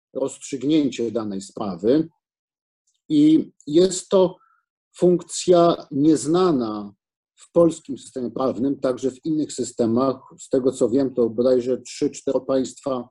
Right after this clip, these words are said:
członkowskie Unii Europejskiej mają instytucje podobne do instytucji rzecznika generalnego.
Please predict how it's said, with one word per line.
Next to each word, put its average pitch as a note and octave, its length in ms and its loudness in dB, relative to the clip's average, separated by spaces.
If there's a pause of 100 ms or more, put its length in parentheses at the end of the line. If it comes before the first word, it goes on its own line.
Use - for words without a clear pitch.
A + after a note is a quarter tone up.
(460)
członkowskie C3+ 640 0
Unii C#3 260 2
Europejskiej C3 960 0
mają C3 600 2
instytucje A#2 640 -2
podobne A2 640 4 (580)
do B2 320 4
instytucji B2 800 -8
rzecznika B2 440 -2
generalnego. B2+ 800 2